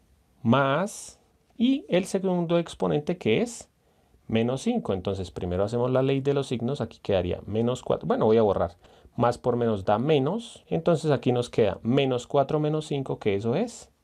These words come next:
menos nueve, o sea, el exponente del diez es menos nueve. Pero hay algo más que es nuevo. Aquí, bueno, corremos la coma para la primera cifra que, después de la primera cifra que no sea cero,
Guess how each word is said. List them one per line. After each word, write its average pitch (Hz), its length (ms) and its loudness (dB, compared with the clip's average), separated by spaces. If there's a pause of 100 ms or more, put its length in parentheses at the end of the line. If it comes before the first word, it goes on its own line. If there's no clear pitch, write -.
(680)
menos 135 340 2
nueve, 185 240 4
o 101 80 2
sea, 95 160 2
el 92 80 0
exponente 104 680 0
del 165 200 2
diez 160 420 2
es 147 460 -2 (760)
menos 107 380 2
nueve. - 360 -2
Pero 175 260 6
hay 160 280 4
algo 123 500 0
más 120 240 -2
que 107 180 0
es 107 140 -6
nuevo. 143 320 -2 (340)
Aquí, - 300 -2
bueno, 90 240 -2
corremos 95 400 0
la 127 140 2
coma 143 320 -4
para 95 200 0
la 90 120 -2
primera 95 320 -6
cifra 104 360 -6
que, 85 300 -10
después 90 400 -8
de 101 80 -6
la 98 80 -2
primera 90 300 -6
cifra - 260 -10
que - 140 -8
no 90 100 -6
sea 143 160 -2
cero, 156 360 0